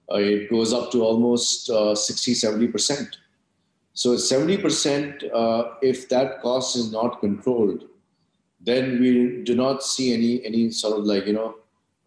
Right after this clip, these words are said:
uh, light at the end of the tunnel for reducing logistics cost. And another important thing, uh, is the, uh, you know, the kind of assets that lie on the, on the highways.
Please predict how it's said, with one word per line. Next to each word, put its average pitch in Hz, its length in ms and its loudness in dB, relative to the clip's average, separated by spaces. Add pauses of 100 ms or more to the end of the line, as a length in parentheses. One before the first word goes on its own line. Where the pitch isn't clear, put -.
uh, 101 80 0
light 104 480 0 (140)
at 95 120 -6
the 104 120 0
end 104 100 0
of 101 60 -2
the 98 60 -4
tunnel 110 360 0
for 98 600 -4 (280)
reducing 104 480 0
logistics - 440 -4
cost. - 560 -4 (520)
And 123 480 -2
another 151 480 2 (180)
important 123 560 -2
thing, 135 420 -2
uh, 107 300 0
is 110 500 0
the, 107 360 2
uh, 95 220 0
you 107 120 0
know, 123 160 4
the 107 80 -4
kind 117 200 0
of 117 180 -2 (580)
assets 110 580 -2
that 107 320 -4
lie 104 340 0
on 120 220 2
the, 120 440 0
on 104 120 -2
the 107 80 0
highways. 117 840 0